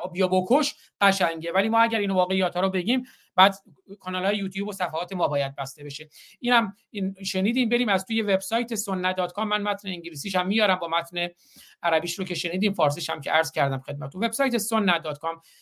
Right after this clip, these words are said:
توی روایات شیعه هم هست. همینم اتفاقاً بچه مثبتای اون رو تو برنامه با خانم دکتر بابک نشون دادم. شیعه هم میگن، میگن این از علائم آخر زمانه و باید این کار انجام بشه.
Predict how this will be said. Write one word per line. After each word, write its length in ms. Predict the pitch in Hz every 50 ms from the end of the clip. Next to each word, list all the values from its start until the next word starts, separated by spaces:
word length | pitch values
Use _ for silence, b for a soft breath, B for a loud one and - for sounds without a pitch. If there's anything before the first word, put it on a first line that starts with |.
| b b
توی 180 | - 233 233 220
روایات 380 | 214 202 190 190 202 196 196 202
شیعه 300 | 190 - 175 175 185 185
هم 180 | 180 180 175 170
هست. 340 | 202 220 208 202 208 - 190
همینم 380 | 185 185 180 180 180 180 175 - _ _ _ -
اتفاقاً 440 | 170 151 - 170 165 170 156 170 185
بچه 320 | 190 185 170 151 - 170 165 160
مثبتای 380 | 147 - 170 156 143 175 185
اون 120 | 185 180 175
رو 60 | -
تو 60 | 180
برنامه 260 | 165 156 160 165 175
با 100 | 170 147
خانم 160 | 143 151 160 165 156
دکتر 220 | 156 139 139 156
بابک 280 | 151 147 143 147 156 156 156
نشون 220 | 147 139 - 156
دادم. 280 | 147 147 143 147 147 143 b b b
شیعه 240 | - - 190 185 180
هم 200 | 185 196 208 196
میگن، 260 | 190 180 170 170 170
میگن 240 | 170 160 175 180 185
این 120 | 180 190
از 180 | 180 165 156 -
علائم 280 | 165 160 156 175 175
آخر 280 | 170 160 143 - 151 160
زمانه 320 | 151 147 147 156 170 175
و 100 | 160 151
باید 200 | 143 147 151 151
این 100 | 160 160
کار 160 | 143 156 151 156
انجام 360 | 139 139 135 135 139 131 131
بشه. 320 | 131 127 - 135 127 131